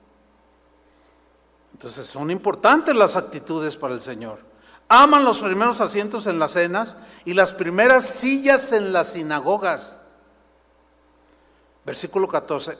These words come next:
Ay de vosotros, escribas y fariseos, hipócritas,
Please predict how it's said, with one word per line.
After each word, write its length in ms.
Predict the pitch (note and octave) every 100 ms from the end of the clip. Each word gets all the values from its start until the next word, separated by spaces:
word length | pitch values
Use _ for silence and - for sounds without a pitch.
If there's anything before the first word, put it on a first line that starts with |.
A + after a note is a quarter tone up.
| -
Ay 160 | E3+
de 120 | G3+
vosotros, 680 | G3+ F3 D3 F3+ F3+ D#3+ C#3+
escribas 640 | C#3+ - D3+ D#3 D#3 C#3+ - -
y 100 | C3
fariseos, 760 | - B2 B2 - C3 A2 F#2+ - _ _ _ _ _ _
hipócritas, 1080 | - - E3 F3 E3+ C#3 C#3 - - - -